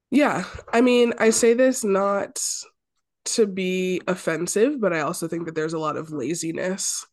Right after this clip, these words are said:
around that viewpoint, um, that there wasn't evidence, because there's a number of people who have written about there being evidence.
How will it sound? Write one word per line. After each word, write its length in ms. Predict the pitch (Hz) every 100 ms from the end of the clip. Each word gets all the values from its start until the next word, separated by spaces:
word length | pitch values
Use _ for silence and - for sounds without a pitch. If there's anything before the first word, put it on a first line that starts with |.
| -
around 480 | 170 147 127 160 160
that 400 | 151 107 135 - _ _ _ _ _ _ _
viewpoint, 840 | - 170 160 160 - 175 185 202 208 _ _ -
um, 680 | 180 160 135 135 160 170 190
that 440 | 180 165 143 147 - _ _ _ _ _ _ _ _ _ _ _ _ _ _ _
there 240 | 185 180
wasn't 320 | 170 170 170 156
evidence, 560 | 156 165 156 175 185
because 400 | - 175 208 175
there's 220 | 175 170
a 60 | 180
number 260 | 175 175 170
of 100 | 165
people 320 | 165 165 160
who 180 | 175 156
have 180 | 151
written 340 | 170 220 226 214
about 520 | 196 196 196 190 190
there 160 | 185 180
being 300 | 180 180 175
evidence. 720 | 175 175 175 170 170 165 -